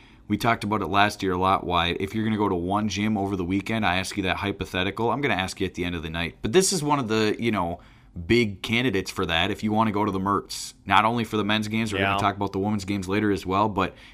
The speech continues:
Speaker 1: if you were trapped in a gym and the doors were locked, I, it wouldn't be a bad place to be <laughs> to, to watch some
Speaker 2: No.
Speaker 1: basketball
Speaker 2: Hey.
Speaker 1: this weekend.
Speaker 2: <laughs>
Speaker 1: So
Speaker 2: You're
Speaker 1: in
Speaker 2: not,
Speaker 1: this
Speaker 2: not
Speaker 1: one,
Speaker 2: wrong.
Speaker 1: I, uh, like I said, got the Jackets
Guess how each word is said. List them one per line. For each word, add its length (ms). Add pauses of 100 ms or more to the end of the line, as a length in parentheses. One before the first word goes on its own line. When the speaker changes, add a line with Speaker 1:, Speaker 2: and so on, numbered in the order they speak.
Speaker 1:
if 140
you 140
were 100
trapped 360
in 80
a 60
gym 260
and 100
the 60
doors 300
were 100
locked, 500 (100)
I, 180
it 160
wouldn't 220
be 100
a 60
bad 260
place 260
to 60
be 240
<laughs> 100
to, 220
to 400
watch 320
some 200
Speaker 2:
No. 60
Speaker 1:
basketball 540
Speaker 2:
Hey. 120
Speaker 1:
this 140
weekend. 420 (500)
Speaker 2:
<laughs> 420
Speaker 1:
So 480
Speaker 2:
You're 100
Speaker 1:
in 80
Speaker 2:
not, 100
Speaker 1:
this 200
Speaker 2:
not 160
Speaker 1:
one, 120
Speaker 2:
wrong. 260 (480)
Speaker 1:
I, 320
uh, 480 (440)
like 240
I 80
said, 400
got 320
the 60
Jackets 680